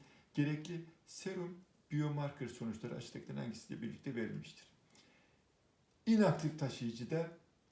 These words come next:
viral replikasyon olmamalı. Peki viral replikasyonu ne gösterir?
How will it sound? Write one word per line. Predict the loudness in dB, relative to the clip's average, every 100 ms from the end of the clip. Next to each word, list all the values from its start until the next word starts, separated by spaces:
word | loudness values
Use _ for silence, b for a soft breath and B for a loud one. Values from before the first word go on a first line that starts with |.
| _ _ _ 0
viral | 4 4 4 2
replikasyon | -2 -4 -4 -4 -4 -6 -8 -4
olmamalı. | 0 0 0 -4 -6 -12 -20 _ _ _ _ -8
Peki | -6 -2
viral | 0 2 2
replikasyonu | 0 -4 -4 -4 -2 -4 -2
ne | 0
gösterir? | -2 -2 -6 -8